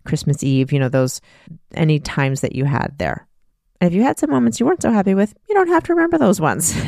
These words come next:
<laughs> Just concentrate on the ones, the times, the micro moments, a look, a, a feeling, a smell that brought you joy.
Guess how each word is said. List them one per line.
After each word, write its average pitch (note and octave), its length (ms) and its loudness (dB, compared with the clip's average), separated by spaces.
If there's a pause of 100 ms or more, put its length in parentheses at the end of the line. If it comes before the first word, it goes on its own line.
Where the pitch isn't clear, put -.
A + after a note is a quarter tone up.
(140)
<laughs> - 240 -8
Just F#3+ 280 0
concentrate B3 500 0
on F3 120 0
the D3+ 80 0
ones, D3+ 300 -2 (460)
the F#3 100 2
times, E3 500 0
the - 120 -2
micro A3+ 880 0
moments, G3 880 2
a E3 100 0
look, F3 680 0 (340)
a, C3+ 320 2
a - 140 -4 (160)
feeling, F#3+ 520 2
a C#3 120 -2
smell D#3+ 760 2 (540)
that C#3+ 460 0 (260)
brought E3 420 0
you D3 200 0
joy. C#3 680 -2